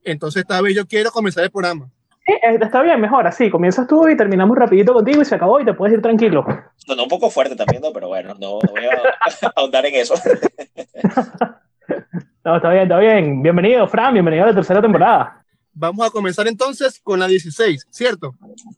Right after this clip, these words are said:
Speaker 2: Día dieciséis, es correcto.
Speaker 1: Entonces, día dieciséis, una canción clásica favorita. Y aquí de una vez, como siempre me ha, me ha caracterizado a mí, de una entramos en debate. Porque yo entiendo,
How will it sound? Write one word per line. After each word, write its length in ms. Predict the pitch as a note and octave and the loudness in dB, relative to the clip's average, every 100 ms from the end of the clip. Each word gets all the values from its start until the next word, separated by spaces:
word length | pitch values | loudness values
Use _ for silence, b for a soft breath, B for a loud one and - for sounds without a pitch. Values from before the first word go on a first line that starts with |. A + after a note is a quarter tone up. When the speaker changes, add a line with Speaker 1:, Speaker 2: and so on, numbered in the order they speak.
| _ _ _ _ _ | _ _ _ _ _
Speaker 2:
Día 220 | D#3+ A3 | 0 2
dieciséis, 500 | B3 A#3 F#3+ G#3+ E3+ | 2 2 0 0 0
es 60 | C#3+ | 0
correcto. 540 | A3 G#3+ F#3+ C3+ A#2+ _ _ _ _ | 0 2 0 -2 -6 _ _ _ _
Speaker 1:
Entonces, 500 | E3+ E3+ A3 G3+ D#3+ D3+ | -12 -6 -6 -6 -10 -12
día 160 | F#3 A#3 B3 | -6 -4 -6
dieciséis, 760 | B3 F#3 - G3+ D3+ C3+ - _ _ _ _ _ _ _ - | -10 -10 -4 -4 -4 -10 -20 _ _ _ _ _ _ _ -4
una 260 | G#3 B3+ | -2 -2
canción 460 | B3 A3 G3+ B3 B3 | -4 -8 -2 -2 -4
clásica 560 | - A#3 A#3 B3 A#3 | -4 -4 -4 -4 -6
favorita. 540 | A3 G3+ G3 G#3 D#3 C#3+ | -4 -4 -4 -4 -6 -6
Y 60 | E3+ | -4
aquí 260 | E3 G#3 | -6 -4
de 140 | A#3 B3 | -2 0
una 280 | B3 A#3+ A3+ | 0 0 0
vez, 140 | G3 | 0
como 240 | - E3 D#3 | -6 -10 -10
siempre 260 | F3+ A3 | -8 -6
me 100 | A3+ | -6
ha, 120 | G#3+ A3 | -8 -8
me 120 | F#3 | -8
ha 60 | F#3 | -8
caracterizado 640 | A#3 A3+ - F3+ F3+ G3+ | -6 -8 -8 -10 -6 -6
a 60 | B3+ | -4
mí, 240 | C#4 C#4 _ _ D#3 | -6 -10 _ _ -8
de 160 | D#3+ F3+ | -2 0
una 220 | C4+ C4+ | 0 -2
entramos 340 | A3+ G#3 G#3+ | -2 -4 -4
en 120 | A3 F#3 | -4 -2
debate. 480 | E3+ D#3+ - - _ _ _ _ _ _ _ _ | 0 -2 -6 -20 _ _ _ _ _ _ _ _
Porque 340 | F3+ F3 G3+ | -6 -2 -2
yo 100 | F#3+ | 0
entiendo, 760 | B3 A#3+ B3 A3+ E3+ E3+ G3+ - | -2 -4 -6 -4 -4 -6 -8 -12